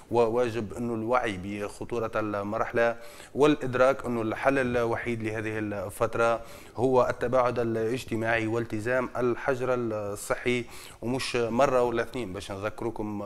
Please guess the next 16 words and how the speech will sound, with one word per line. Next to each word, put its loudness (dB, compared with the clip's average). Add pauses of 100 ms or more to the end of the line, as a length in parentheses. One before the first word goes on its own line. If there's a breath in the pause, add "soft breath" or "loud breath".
(100)
بواجب -4
الالتزام -4
بالحجر -2
الصحي، -2 (380 loud breath)
لأنه 0
الحل 2
الوحيد -2
لتجاوز -2
هذه -2
المرحلة. 2 (420 loud breath)
في 6
حلقة 6
اليوم 4
من 2
برنامجنا 0
كالعادة 4